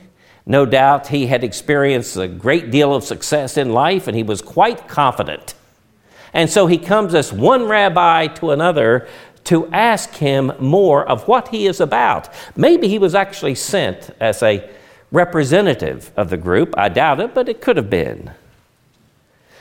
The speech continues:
And so he comes to Jesus, and Jesus cuts to the chase immediately in verse three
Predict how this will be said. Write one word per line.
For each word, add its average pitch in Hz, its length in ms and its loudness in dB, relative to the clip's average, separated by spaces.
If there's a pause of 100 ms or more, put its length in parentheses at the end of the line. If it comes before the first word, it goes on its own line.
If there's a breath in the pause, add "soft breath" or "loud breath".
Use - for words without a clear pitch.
(120)
And 185 160 0
so 170 300 6
he 151 160 0
comes 269 360 0
to 151 100 -2
Jesus, 131 800 -4 (960 soft breath)
and 165 240 2
Jesus 233 440 2
cuts 226 340 -2
to 220 120 2
the 190 140 -2
chase 175 520 -2
immediately 147 680 0
in 120 260 -2
verse 180 320 0
three 107 480 -2